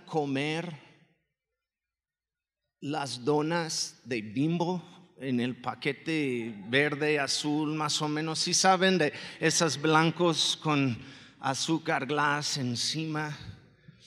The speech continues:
Y, y yo no sé por qué, antes venían paquetes de, de, de, yo creo, seis donas. Ahora vienen en paquetes de doce.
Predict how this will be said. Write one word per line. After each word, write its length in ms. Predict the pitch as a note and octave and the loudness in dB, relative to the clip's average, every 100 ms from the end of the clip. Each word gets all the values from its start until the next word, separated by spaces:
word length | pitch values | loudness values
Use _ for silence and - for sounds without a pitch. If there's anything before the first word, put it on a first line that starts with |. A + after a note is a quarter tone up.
| - - - _ - | -20 -20 -20 _ 0
Y, 360 | G3 A3 G#3+ F3 | 4 4 2 4
y 40 | |
yo 140 | B3 | 6
no 140 | D4+ C#4+ | 6 6
sé 140 | C#4 | 4
por 220 | G3+ A#3+ | 4 4
qué, 220 | A#3 B3+ B3 | 6 4 6
antes 460 | A#3+ B3 D4+ B3+ | 4 4 2 4
venían 420 | A3 A#3+ A#3+ B3 B3 | 4 4 6 2 2
paquetes 1080 | A3 - A3 A3+ A3+ A3+ G#3 - - F3 | 0 4 2 4 4 4 4 0 -2 -2
de, 180 | F3 F#3+ | 0 0
de, 220 | E3 F#3 | 2 0
de, 260 | F3+ F3 D#3+ | 2 0 2
yo 120 | E3 | 0
creo, 200 | F#3+ F#3+ | 2 2
seis 500 | D#3 - F#3 F#3 F3+ | 2 4 6 4 4
donas. 440 | D#3 G#3 A3 C#3+ F3 | 4 4 4 2 4
Ahora 340 | E3+ A3+ C#4+ | 6 8 6
vienen 400 | B3+ A3 B3+ C4 | 6 4 4 4
en 140 | G#3+ F3+ | 2 2
paquetes 560 | F3+ G3+ G3 G#3 F3 | 2 4 4 4 2
de 140 | C#3+ A2 | 0 2
doce. 680 | A#2 D#3+ A#3 - G2+ C#2+ | 4 6 4 2 -2 -10